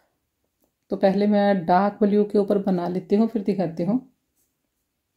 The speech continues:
ये देखिए, ब्लू के ऊपर मैंने बना लिया। ये हमने इलेवंथ वाला सिंगल क्रोशिया ये ब्लू के ऊपर बनाया। कंप्लीट हम करेंगे ग्रीन कलर से,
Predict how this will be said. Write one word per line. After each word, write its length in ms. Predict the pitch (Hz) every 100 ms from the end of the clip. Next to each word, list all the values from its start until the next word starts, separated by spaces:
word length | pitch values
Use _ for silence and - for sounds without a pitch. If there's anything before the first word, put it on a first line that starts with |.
| _ _ _ _ _ _ -
ये 60 |
देखिए, 220 | 190 - 190
ब्लू 240 | 202 220
के 120 | 220 220
ऊपर 200 | 220 202
मैंने 180 | 202 196
बना 240 | 196 190
लिया। 280 | 190 202 208 - - -
ये 100 | 208
हमने 340 | 208 202 202 208 -
इलेवंथ 640 | 214 202 196 208 208 -
वाला 280 | 196 190 196
सिंगल 320 | 190 190 185
क्रोशिया 460 | 185 190 - 190 185 - -
ये 100 | 185
ब्लू 220 | 170 190
के 120 | 196 196
ऊपर 200 | 190 185
बनाया। 420 | 185 175 180 196 196 - - -
कंप्लीट 440 | 208 208 208 196
हम 120 | 208 196
करेंगे 400 | 196 196 196 196
ग्रीन 280 | 180 180 180
कलर 220 | 190 190
से, 260 | 190 208 202